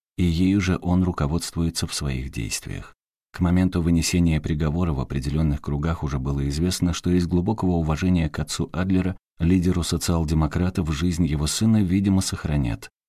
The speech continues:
После апелляции смертный приговор заменили на восемнадцать лет заключения в крепости, а после окончания Первой мировой войны Адлер был амнистирован.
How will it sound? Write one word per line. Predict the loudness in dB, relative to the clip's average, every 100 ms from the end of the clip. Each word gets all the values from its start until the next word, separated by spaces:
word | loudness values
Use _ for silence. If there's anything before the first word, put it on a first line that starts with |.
| _ -2
После | 0 0 0
апелляции | 0 0 0 0 -2 -2
смертный | 0 0 -2 -2 -4
приговор | -2 0 0 0
заменили | 2 4 4 4 2
на | 2
восемнадцать | 2 0 0 2 0 -4 -2
лет | -2 0
заключения | -2 -2 -2 0 2 0
в | -2
крепости, | -4 -4 -6 -10 -10 -12 _ _ _
а | -2
после | 0 0 0
окончания | 0 0 2 2 4 2
Первой | 2 -2 0 0
мировой | 0 -2 -4 -4
войны | -4 -2 -2 -4 _ _ -4
Адлер | -2 0 -2 -2
был | -2 -4 -6
амнистирован. | -4 -4 -4 -6 -10 -10 -10 -12